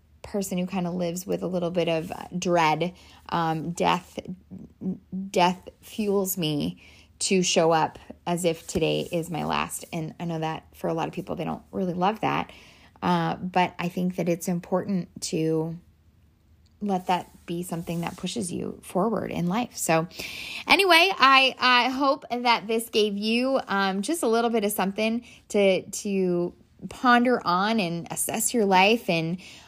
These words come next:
um, maybe, you know, just encourage you that all things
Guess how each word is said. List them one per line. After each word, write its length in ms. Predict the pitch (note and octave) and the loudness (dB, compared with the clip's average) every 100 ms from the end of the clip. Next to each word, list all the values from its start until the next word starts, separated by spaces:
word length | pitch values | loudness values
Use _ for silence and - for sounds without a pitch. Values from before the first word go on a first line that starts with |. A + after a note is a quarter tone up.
| - | -4
um, 480 | F3+ F3 F3 F3+ G3+ | 0 0 0 -2 2
maybe, 260 | G3 G3 G3+ F3 | 2 2 0 -2
you 100 | G3 | 0
know, 140 | F#3 | 0
just 180 | F3+ G3+ | 0 -2
encourage 460 | F#3+ G3 G3 G3+ G3 | -2 0 0 0 0
you 260 | F3+ F3 - | 0 0 -4
that 440 | F3+ F#3 - - _ _ _ - | -2 0 0 -2 _ _ _ 0
all 500 | G3+ G3+ G#3 A3+ A3+ _ _ _ _ | 6 6 6 2 -4 _ _ _ _
things 640 | - A3 F3+ F3+ F#3 - | 0 2 4 2 0 -2